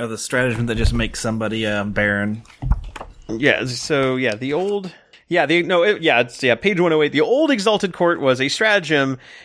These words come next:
Speaker 2: You selected a Questoris class or Dominus class model from your army, uh, or you can pick two of, for one C P or pick two of them for three C P, and they would gain the character keyword. You could choose a Warlord trait with them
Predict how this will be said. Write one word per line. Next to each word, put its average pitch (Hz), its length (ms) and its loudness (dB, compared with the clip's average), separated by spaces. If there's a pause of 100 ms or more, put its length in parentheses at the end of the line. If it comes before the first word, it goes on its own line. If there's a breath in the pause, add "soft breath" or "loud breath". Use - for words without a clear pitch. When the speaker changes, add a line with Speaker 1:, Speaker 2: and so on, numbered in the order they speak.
Speaker 2:
You 151 120 -2
selected 170 420 0
a 147 60 -2
Questoris 160 600 0
class 151 360 0
or 165 60 2
Dominus 131 420 0
class 120 320 0
model 113 220 0
from 139 180 -4
your 160 120 4
army, 107 480 0 (440 soft breath)
uh, 95 400 0 (500)
or 123 160 4
you 123 120 0
can 135 120 -2
pick 135 220 -2
two 160 200 2
of, 143 160 -2
for 147 120 2
one 147 240 2
C 147 160 0
P 156 180 0
or 123 80 2
pick - 220 -4
two 117 180 2
of 123 80 2
them 143 160 -2
for 180 140 -6
three 139 200 -2
C 123 160 -6
P, 120 300 -2
and 101 160 -2
they 101 60 0
would 101 120 -6
gain 101 200 -4
the 104 40 -6
character 175 400 0
keyword. 151 640 2 (300 loud breath)
You 113 100 -2
could 110 140 -6
choose 110 180 -2
a 101 60 -2
Warlord 160 420 4
trait 156 320 0
with 147 220 0
them 131 480 4